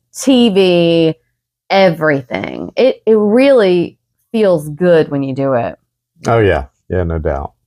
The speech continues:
Speaker 2: And
Speaker 1: Yeah.
Speaker 2: we-, and usually well needed when I do it. I realize, well, I needed to do that.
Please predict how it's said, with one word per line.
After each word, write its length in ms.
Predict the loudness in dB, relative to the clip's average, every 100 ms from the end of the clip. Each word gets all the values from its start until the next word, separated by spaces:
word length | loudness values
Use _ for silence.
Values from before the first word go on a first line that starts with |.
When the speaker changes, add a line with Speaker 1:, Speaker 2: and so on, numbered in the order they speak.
| _ _ _
Speaker 2:
And 100 | -2
Speaker 1:
Yeah. 120 | 0 2
Speaker 2:
we-, 80 |
and 300 | 2 0 0
usually 300 | 0 0 2
well 260 | 2 2 2
needed 380 | 0 -2 -2 -4
when 180 | -6 -2
I 100 | -2
do 220 | -2 -4
it. 120 | -6 -6
I 60 | -6
realize, 520 | -2 0 0 -2 -4
well, 140 | -4
I 80 | -2
needed 320 | -2 -4 -6 -14
to 100 | -8
do 180 | -4 -4
that. 240 | -4 -6